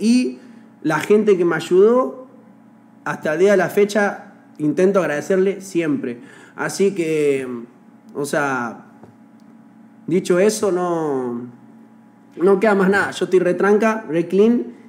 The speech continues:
y gracias por escuchar y por bancar. Los quiero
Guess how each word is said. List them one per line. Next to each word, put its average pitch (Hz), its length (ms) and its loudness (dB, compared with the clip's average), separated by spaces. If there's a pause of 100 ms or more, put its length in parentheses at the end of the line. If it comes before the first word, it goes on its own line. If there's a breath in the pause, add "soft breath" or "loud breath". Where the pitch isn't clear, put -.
(140)
y 151 540 0
gracias 165 300 -2
por 143 120 -2
escuchar 143 380 -2
y 170 60 2
por 139 160 -4
bancar. 143 420 -2
Los 131 160 -6
quiero 208 520 0